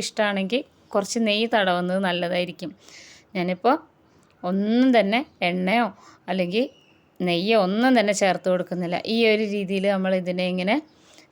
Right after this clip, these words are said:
ചുറ്റിച്ചെടുക്കണം, സാധാരണ ദോശ ഉണ്ടാക്കുന്ന പോലെ.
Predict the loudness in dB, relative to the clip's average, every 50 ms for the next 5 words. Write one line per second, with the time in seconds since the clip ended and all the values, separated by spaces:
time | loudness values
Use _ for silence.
0 | _ -4 -4 -4 -2 -8 -6 0 0 0 0 0 -2 -4 -6 0 2 2 4 4
1 | 4 4 4 4 4 4 4 2 2 0 -2 -2 -2 -2 -4 -4 -4 -6 -8 -6
2 | -4 -4 -4 -4 -6